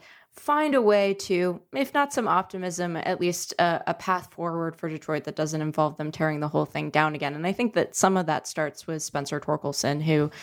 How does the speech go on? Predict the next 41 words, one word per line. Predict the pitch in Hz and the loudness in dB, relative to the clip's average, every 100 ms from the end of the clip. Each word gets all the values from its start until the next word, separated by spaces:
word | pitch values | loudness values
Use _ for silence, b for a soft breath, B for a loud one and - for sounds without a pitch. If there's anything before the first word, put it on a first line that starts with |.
| B B B B B - 190 | B B B B B -20 -6
you | 226 | 0
know, | 254 294 330 - | 4 4 2 -2
we | - 214 311 | 0 4 6
were | 370 | 4
all | 392 453 427 | 2 4 4
a | |
little | 226 208 | 4 4
surprised | 202 208 - 180 175 170 - | 2 -4 2 4 4 0 -2
by | 160 165 | -2 -2
this, | 160 160 - - | -4 -4 -6 -2
right? | 170 185 185 | 0 2 0
When | 180 | -2
he | 175 180 | 0 2
was | 190 | 4
in | 196 190 | 4 0
college, | - 160 185 208 | 0 2 4 2
he | - 160 | 2 2
was | 165 170 | 2 2
just | 165 160 - | 0 0 0
a | 170 | -2
very | 160 160 170 202 | 2 4 4 2
productive, | 202 170 160 - 190 | 2 0 0 0 0
very | 170 160 151 170 | 0 0 4 4
good | 180 160 151 | 4 0 2
hitter, | 147 165 214 247 247 B B B | 2 4 4 2 -2 B B B
one | 165 | -8
of | 170 | -6
the | 165 | -4
better | 143 151 165 | -2 0 0
college | 165 151 156 160 | -2 -2 -2 -2
hitters | 165 170 165 | -2 0 2
we've | 165 | 2
seen | - 160 | 2 2
in | 170 | 4
the | 170 | 4
last | 151 147 - | 4 2 0
decade. | 151 151 175 185 - | -2 0 2 2 0
And | 170 160 | -6 -6
his | 160 190 214 208 - B B B B - | 2 4 4 2 -4 B B B B 0
rookie | 196 202 220 | 0 2 -4
season | 214 208 208 214 208 | 4 2 4 4 4